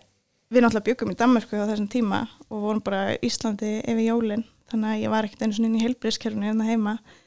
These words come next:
En ég ákvað samt að hringja á heilsugæsluna mína gömlu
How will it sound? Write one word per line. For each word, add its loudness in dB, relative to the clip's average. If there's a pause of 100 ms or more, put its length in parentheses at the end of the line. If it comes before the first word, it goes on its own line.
(340)
En 4
ég 4
ákvað 0
samt 0
að 0
hringja 6
á 6
heilsugæsluna 4
mína 6 (160)
gömlu 4